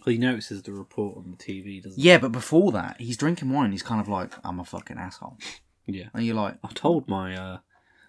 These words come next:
Speaker 1: publicist I was going to beat
Speaker 2: Yep.
Speaker 1: the shit out of her.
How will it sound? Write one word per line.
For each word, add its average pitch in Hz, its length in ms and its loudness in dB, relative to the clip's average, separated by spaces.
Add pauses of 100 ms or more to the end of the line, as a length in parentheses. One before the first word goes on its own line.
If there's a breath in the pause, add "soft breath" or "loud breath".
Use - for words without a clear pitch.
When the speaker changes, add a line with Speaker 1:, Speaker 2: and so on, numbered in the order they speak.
(220 soft breath)
Speaker 1:
publicist - 600 -6
I 101 60 -20
was 104 120 -12
going 110 180 -10
to 107 180 -8 (260)
beat - 440 -6 (140)
Speaker 2:
Yep. 175 100 -10
Speaker 1:
the - 60 -4
shit - 300 -8
out - 200 -14
of 98 100 -10
her. 95 140 -10